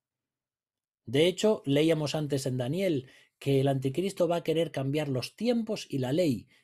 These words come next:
y hay muchas cosas ahí. Y va a llegar el momento cuando el propio anticristo se va a sentar en el lugar santísimo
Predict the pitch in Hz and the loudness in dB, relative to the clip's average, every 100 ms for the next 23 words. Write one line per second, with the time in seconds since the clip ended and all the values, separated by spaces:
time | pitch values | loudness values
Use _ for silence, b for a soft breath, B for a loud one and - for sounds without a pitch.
0 | b 175 208 214 247 - - - 226 127 | b 2 4 4 2 2 0 -2 -2 -2
1 | - 101 92 - _ _ _ _ _ _ | -6 -8 -10 -16 _ _ _ _ _ _
2 | _ _ _ - 147 175 175 175 165 160 | _ _ _ 0 4 4 4 4 4 2
3 | 165 180 240 254 240 202 160 151 147 - | 0 2 2 2 0 -2 0 0 0 4
4 | 185 175 160 147 160 196 220 - 202 160 | 2 2 -2 -2 -4 -4 -4 -4 -4 -2
5 | 147 143 135 139 143 - 233 240 - _ | -2 -2 -2 -2 -2 0 0 -2 -8 _
6 | _ _ _ 147 147 139 143 151 202 - | _ _ _ -2 2 2 4 4 2 0
7 | 175 156 - 214 - 196 196 190 | -4 -6 -4 -4 -2 -4 -4 -8